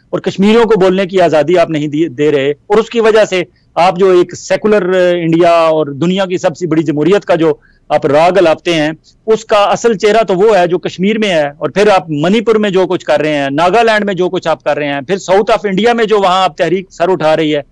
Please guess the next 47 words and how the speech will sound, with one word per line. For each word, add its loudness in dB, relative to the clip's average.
आने 0
वाले 2
दिनों -2
में 0
वो 2
भी 0
एक 2
बहुत 0
बड़ा 0
प्रॉब्लम 0
होगा -2
इंडिया -2
का। -2
फिर 2
आपने 0
बंगालियों 2
के -4
साथ 2
वहाँ -2
जो, -2
अ, -2
ईस्ट -2
की -6
तरफ -2
जो 4
लोग 4
हैं, 2
उनके 0
साथ 2
जो 0
आपने 0
सलूक -4
रवा 2
रखा -2
हुआ 2
है, 0
फिर -2
वहाँ 2
जात 0
पात 0
की -10
ऊंच -2
नीच -2
का 2
जो 2
मसला 0
है, 2